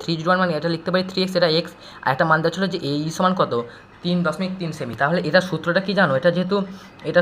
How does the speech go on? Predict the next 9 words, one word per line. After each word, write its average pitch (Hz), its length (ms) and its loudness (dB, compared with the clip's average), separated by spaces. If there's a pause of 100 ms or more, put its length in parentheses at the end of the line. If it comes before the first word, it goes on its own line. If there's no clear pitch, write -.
সূত্রটা 175 360 0
হবে 147 180 2 (880)
এডি 156 380 0 (640)
by 160 180 6 (140)
বিডি 139 380 0 (560)
সমান 156 360 6 (280)
এ - 20 4 (280)
ই 156 40 -2 (760)
by 147 160 8